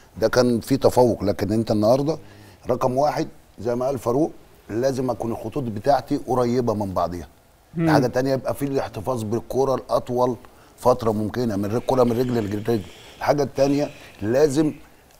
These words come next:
Speaker 1: افكر ان انا اجيب جول. انا كمنتخب مصر لازم افكر اجيب جول عشان احط الفرقه دي تحت ضغط.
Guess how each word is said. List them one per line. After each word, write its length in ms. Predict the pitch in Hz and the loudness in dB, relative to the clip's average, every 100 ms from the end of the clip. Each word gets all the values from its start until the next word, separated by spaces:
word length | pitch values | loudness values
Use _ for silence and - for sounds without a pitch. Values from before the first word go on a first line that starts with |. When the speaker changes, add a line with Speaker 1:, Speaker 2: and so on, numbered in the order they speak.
| - | 0
Speaker 1:
افكر 480 | 113 160 165 151 127 | 2 4 2 2 0
ان 140 | 135 | 0
انا 120 | 147 | 0
اجيب 220 | 135 135 117 | 0 0 0
جول. 220 | 117 87 - - - - - _ - - - - - - | -2 -2 -10 -20 -20 -20 -20 _ -20 -20 -20 -20 -18 -6
انا 140 | 107 | -2
كمنتخب 580 | 113 117 110 127 113 107 | 0 0 0 0 2 2
مصر 240 | 123 151 - - | 0 -4 -8 -8
لازم 340 | 98 120 120 | -2 0 0
افكر 440 | 107 123 - 117 113 | -2 -2 -2 -2 -2
اجيب 300 | 101 110 107 | -2 -6 -6
جول 220 | 101 95 - - - - | -6 -8 -10 -20 -20 -10
عشان 260 | 90 - 98 | -8 -6 -2
احط 300 | 143 135 131 | -2 0 -2
الفرقه 360 | 101 139 120 | -4 -4 -2
دي 140 | 120 143 | -2 0
تحت 300 | 123 107 113 | 0 -2 0
ضغط. 260 | 117 - | 0 0